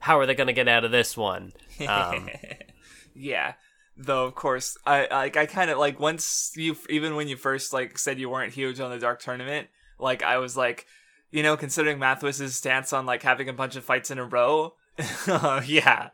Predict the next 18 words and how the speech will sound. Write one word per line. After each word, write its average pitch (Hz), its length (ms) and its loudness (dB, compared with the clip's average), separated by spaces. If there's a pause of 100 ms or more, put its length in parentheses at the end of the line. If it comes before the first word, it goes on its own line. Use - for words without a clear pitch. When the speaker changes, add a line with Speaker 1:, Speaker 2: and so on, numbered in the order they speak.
(120)
Speaker 2:
absolutely, 139 920 2
<laughs> - 80 -6
she's 143 260 -4
not 123 160 -2
gonna 123 220 -2
care 120 240 0
for 117 120 -6
this. - 360 -8 (240)
And 135 180 -6
reading 151 300 0
it, 131 140 -4
it's - 200 -6
like, 127 240 -2
there 131 180 0
are 131 160 0
so 131 300 -4
few, 127 420 -8
like, 113 360 -6